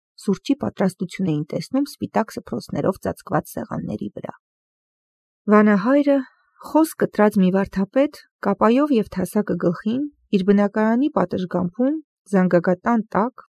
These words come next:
նարդի էր խաղում ուխտավոր ընտանիքներից մեկին պատկանող մի երիտասարդի հետ։ «Դուք գնացեք համբուրեցեք, մինչև ես տեղաշորը կգցեմ ու բարքն էլ տուն կածեմ»,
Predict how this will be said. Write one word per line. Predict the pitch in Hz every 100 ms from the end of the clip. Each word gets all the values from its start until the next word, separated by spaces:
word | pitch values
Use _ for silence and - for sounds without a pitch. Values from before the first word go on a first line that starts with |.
| _ _
նարդի | 208 190 175 190
էր | 294 302
խաղում | 277 277 302 330 - _
ուխտավոր | 190 - 185 208 285
ընտանիքներից | 202 160 160 160 165 160 180 170
մեկին | 151 - 165
պատկանող | 143 151 - 143 202 311 - -
մի | 233 247
երիտասարդի | 156 - - 180 - - -
հետ։ | 190 - _ _ _ _ _ _ _ _ _ _ _ _ _ _ -
«Դուք | 254 240
գնացեք | 247 233 226 - 233
համբուրեցեք, | 220 226 - 247 - 277 269 - _
մինչև | - 226 226 220
ես | 220 208
տեղաշորը | - 220 220 - 220 202
կգցեմ | 208 233 - 269 269 _ _ _ _ -
ու | 202
բարքն | 240 233 - 240
էլ |
տուն | - 196 175
կածեմ», | 180 - 196